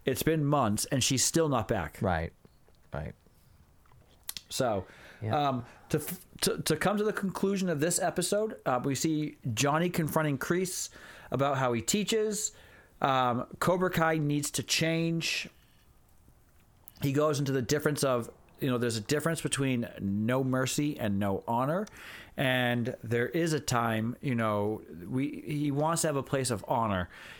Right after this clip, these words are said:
Speaker 1: Even though there'll be a time for no mercy, you know, we need to honor, you know, our students, the people we're with, all these things. And then it happens. Johnny just flips the script, basically, and says, "You know what?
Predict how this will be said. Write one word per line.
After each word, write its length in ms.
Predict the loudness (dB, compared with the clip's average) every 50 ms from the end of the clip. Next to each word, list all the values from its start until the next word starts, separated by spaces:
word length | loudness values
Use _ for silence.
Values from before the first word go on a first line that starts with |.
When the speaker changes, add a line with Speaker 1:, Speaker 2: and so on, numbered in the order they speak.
| -4 -2
Speaker 1:
Even 280 | 0 0 2 2 2
though 140 | 2 2 2
there'll 140 | 2 2 2
be 120 | 2 0 0
a 40 |
time 300 | 0 -2 -2 0 0 0
for 140 | 0 0 0
no 160 | 0 0 0
mercy, 580 | 2 2 2 2 2 2 2 2 2 0 -2 -6 -10 -20 -20 -20 -20 -20 -20 -20 -20 -20 -20 -10 -4
you 140 | -2 0 0
know, 460 | 2 2 2 2 2 0 -2 -4 -8 -14 -14 -8
we 200 | -4 -2 0 0 0
need 120 | 0 0
to 140 | -2 -2 0
honor, 640 | 0 0 0 2 2 2 2 2 2 0 -2 -4 -8 -14 -20 -12 _ -2
you 100 | 0 0
know, 160 | 0 2 2
our 160 | 0 0 0
students, 460 | 0 0 0 2 2 2 0 -2 -2
the 100 | -4 -2
people 260 | -2 -2 -2 -2 0 0
we're 140 | 0 2 2
with, 320 | 2 2 0 0 -2 -4 -4
all 200 | -2 -2 0 0
these 200 | 0 -2 -2 -2
things. 380 | -2 -2 -2 -2 -4 -8 -10 -14 -18 -20 -20 -20 -20 -20 -20 -20 -20 -20 _ -20 _ _ -20 -20 -20 -20 _ _ -20 -20 -20 -20 -20 -20 -20 -20 -20 -20 -20 -20 -6 -2
And 140 | 0 2 2
then 80 | 2 2
it 80 | 2 2
happens. 480 | 2 0 0 0 -2 -2 -2 -2 -4 -4 -4 -2
Johnny 340 | 0 0 2 2 0 0 0
just 420 | 0 0 0 0 -2 -6 -10 -14 -16 -18 _ _ -12 -8
flips 340 | -4 0 0 0 0 0 0
the 100 | 0 0
script, 400 | 2 2 2 0 0 0 0 0
basically, 500 | 0 0 0 0 -2 0 0 0 2 0
and 100 | 0 0
says, 240 | 0 0 0 0
"You 80 | 0 0
know 140 | 0 2 2
what? 400 | 2 2 2 0 -2 -4 -8